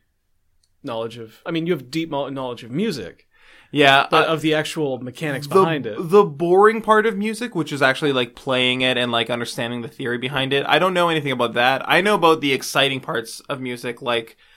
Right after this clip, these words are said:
Speaker 2: uh, s-, f-, what, what year certain albums came out and what label they came out on, stuff
Speaker 1: Oh,
Speaker 2: like
Speaker 1: I
Speaker 2: that.
Speaker 1: see.
Speaker 2: Minutia.
Speaker 1: I see.
Speaker 2: The
Speaker 1: Well, that's,
Speaker 2: exciting
Speaker 1: uh,
Speaker 2: part of
Speaker 1: you're,
Speaker 2: music.
Speaker 1: you're like a historian.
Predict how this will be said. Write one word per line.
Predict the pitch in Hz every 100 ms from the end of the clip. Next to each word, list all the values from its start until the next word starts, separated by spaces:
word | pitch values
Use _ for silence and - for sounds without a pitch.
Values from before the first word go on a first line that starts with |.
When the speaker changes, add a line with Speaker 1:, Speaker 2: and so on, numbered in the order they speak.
| _ -
Speaker 2:
uh, | 120 117
s-, | 113 - -
f-, | - 156
what, | 131 143 - 131 156
what | 139 151 147
year | 156 143 135
certain | - 147 123 123
albums | 107 120 117 117 113 -
came | - 139 120
out | 113
and | 117 120
what | 117
label | 120 113 113
they | 110 113
came | - 139 -
out | -
on, | - 147 -
stuff | -
Speaker 1:
Oh, | 143
Speaker 2:
like | 131 147
Speaker 1:
I |
Speaker 2:
that. | - 135
Speaker 1:
see. | 107 107 _ -
Speaker 2:
Minutia. | 165 185 196 185 - - - _
Speaker 1:
I | 160 170 185
see. | - 120 101 - _ -
Speaker 2:
The | 151
Speaker 1:
Well, | 170
that's, | 165
Speaker 2:
exciting | 196 160 143
Speaker 1:
uh, | -
Speaker 2:
part | 120
of | 117
Speaker 1:
you're, | 220 226
Speaker 2:
music. | 220
Speaker 1:
you're | 220
like | 208 202
a |
historian. | 180 - 170 120 92